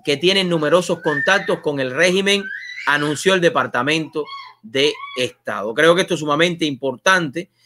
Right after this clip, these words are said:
que ustedes lo sepan. Se acabó la fiesta. Ya no hay más negocios y seguirán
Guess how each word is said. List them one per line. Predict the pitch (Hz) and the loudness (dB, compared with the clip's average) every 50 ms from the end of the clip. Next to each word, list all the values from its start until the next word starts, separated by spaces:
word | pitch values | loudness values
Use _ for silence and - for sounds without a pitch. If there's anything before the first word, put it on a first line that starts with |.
| _ _ _ | _ _ _
que | _ 127 123 | _ -8 -8
ustedes | 123 - 151 143 143 135 123 | -2 0 2 2 2 2 0
lo | 120 123 123 | 0 -2 -2
sepan. | - - - 160 135 110 107 101 - _ _ _ _ _ _ _ _ | -2 0 2 2 2 0 -4 -10 -12 _ _ _ _ _ _ _ _
Se | - - - 160 143 | -12 -4 0 2 2
acabó | 139 131 139 135 139 160 185 208 233 233 - - _ _ _ _ _ _ _ _ _ _ _ | 2 2 2 0 2 4 4 2 2 2 -2 -10 _ _ _ _ _ _ _ _ _ _ _
la | 131 135 131 123 - | 0 2 2 0 0
fiesta. | - - 135 127 - - _ _ - - _ _ _ _ _ _ _ _ _ _ _ | -2 -2 0 0 -2 -4 _ _ -20 -20 _ _ _ _ _ _ _ _ _ _ _
Ya | - 117 123 139 139 143 | -12 -2 0 0 2 2
no | 143 139 139 139 147 156 | 0 -2 -2 0 2 2
hay | 165 170 190 208 - _ _ _ _ _ _ _ _ _ _ _ _ _ _ _ _ _ _ _ _ _ _ _ _ _ _ _ _ _ _ _ - | 2 2 0 -4 -10 _ _ _ _ _ _ _ _ _ _ _ _ _ _ _ _ _ _ _ _ _ _ _ _ _ _ _ _ _ _ _ -12
más | 120 127 143 156 175 196 175 - - - _ _ _ _ _ _ _ _ _ _ _ _ _ _ | -4 0 2 2 2 2 0 -4 -10 -14 _ _ _ _ _ _ _ _ _ _ _ _ _ _
negocios | 117 123 127 123 123 151 190 208 202 - 208 190 151 | -4 -2 0 2 4 4 4 4 2 2 0 0 0
y | 147 131 | 0 -2
seguirán | - - 139 127 123 123 123 120 123 131 147 180 208 247 294 - | -4 -4 -4 -4 -2 -4 -4 -2 2 4 4 4 4 0 -2 -8